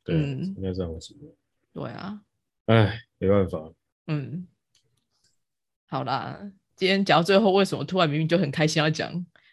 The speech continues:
Speaker 2: 出去玩，然后讲到最后又有点沉重？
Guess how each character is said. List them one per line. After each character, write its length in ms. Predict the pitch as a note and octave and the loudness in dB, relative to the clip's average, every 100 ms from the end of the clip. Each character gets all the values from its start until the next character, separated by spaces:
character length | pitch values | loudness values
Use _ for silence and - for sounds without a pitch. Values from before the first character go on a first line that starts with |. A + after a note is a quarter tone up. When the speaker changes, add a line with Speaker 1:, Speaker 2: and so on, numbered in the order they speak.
| _ | _
Speaker 2:
出 180 | - E3+ | -4 -2
去 160 | D#3+ E3+ | 0 2
玩， 220 | A2+ D3+ | 4 6
然 100 | C#4 | 4
后 260 | - D#4+ | 6 4
讲 140 | D4 - | 4 4
到 160 | G3+ | 4
最 300 | B3+ D#4+ - | 4 2 4
后 80 | C#4+ D4 | 4 2
又 120 | C#4 C4 | -4 -4
有 120 | A3+ | -6
点 240 | A3+ E3 D3+ | -4 -6 -6
沉 300 | - G#3 F#3+ | -10 -12 -10
重？ 240 | - G3 | -6 -6